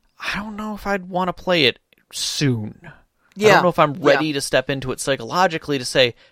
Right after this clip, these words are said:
Speaker 1: "Yeah, I could go do this
Speaker 2: I,
Speaker 1: now."
Speaker 2: I agree. I agree. And, you know, for, for what it's worth, I, I really like the dark fantasy genre
Speaker 1: Mm-hmm.
Speaker 2: from a distance.
Speaker 1: Yeah.
Speaker 2: Um,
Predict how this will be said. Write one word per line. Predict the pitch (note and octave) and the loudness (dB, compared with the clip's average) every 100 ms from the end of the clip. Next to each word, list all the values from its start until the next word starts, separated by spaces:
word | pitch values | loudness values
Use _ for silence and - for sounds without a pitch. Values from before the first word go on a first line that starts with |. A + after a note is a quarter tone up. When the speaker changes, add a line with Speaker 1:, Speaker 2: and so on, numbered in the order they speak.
| - | -10
Speaker 1:
"Yeah, | D4 C4 A#2 | -2 0 0
I | D3+ | -2
could | - - | -6 -4
go | A#2+ | -4
do | A#2 - | -4 -12
this | - - G#3 | -14 -6 -4
Speaker 2:
I, | E4+ | -4
Speaker 1:
now." | - - | -6 -10
Speaker 2:
I | |
agree. | F4 E4 D4+ - | -10 -6 -8 -6
I | - | -8
agree. | F3+ E3+ B2+ F2+ | -8 -6 -10 -10
And, | E3+ F3+ F3+ D#3 | -10 -10 -12 -12
you | F#3 | -12
know, | |
for, | F3 F#3 F3 | -10 -12 -10
for | F#3+ | -8
what | B3+ | -8
it's | - - | -8 -8
worth, | C#3 - | -8 -8
I, | - - | -10 -10
I | - | -10
really | D#3+ D#3 C4+ C#4 | -12 -10 -8 -4
like | A#3+ C4+ | -4 -6
the | - | -8
dark | G3 G#3 | -14 -14
fantasy | - G3+ F#3 - | -12 -10 -10 -12
genre | D3+ C#3+ D#3+ A#3 D4+ - | -6 -6 -6 -8 -10 -4
Speaker 1:
Mm-hmm. | D3 D3+ G3+ | 0 2 0
Speaker 2:
from | _ _ - A2 | _ _ -10 -10
a | |
distance. | E3 A3 - - - - - | -8 -8 -10 -16 -18 -18 -12
Speaker 1:
Yeah. | D3 B2+ D#2 - _ _ _ | -2 -2 -2 -14 _ _ _
Speaker 2:
Um, | C#3+ D3+ D3 D3 | -2 0 0 -4